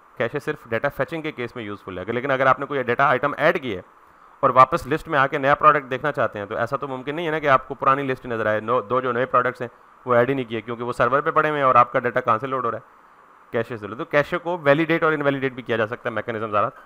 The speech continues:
always, uh, available and there। ओके जी, बहुत सारी कहानी है, आप इस पूरी documentation को पढ़ेंगे तो काफ़ी कुछ सीख भी लेंगे, काफ़ी कुछ आ जाएगा, लेकिन अगर नहीं भी पढ़ेंगे तो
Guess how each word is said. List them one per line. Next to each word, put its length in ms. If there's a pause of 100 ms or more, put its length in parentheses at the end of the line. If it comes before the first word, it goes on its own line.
(300)
always, 240
uh, 800
available 340
and 80
there। 140 (520)
ओके 180
जी, 140 (540)
बहुत 220
सारी 160
कहानी 300
है, 120
आप 440
इस 100
पूरी 200
documentation 520
को 80
पढ़ेंगे 300
तो 140
काफ़ी 260
कुछ 160
सीख 220
भी 80
लेंगे, 200
काफ़ी 240
कुछ 140
आ 80
जाएगा, 200
लेकिन 220
अगर 180
नहीं 160
भी 80
पढ़ेंगे 340
तो 160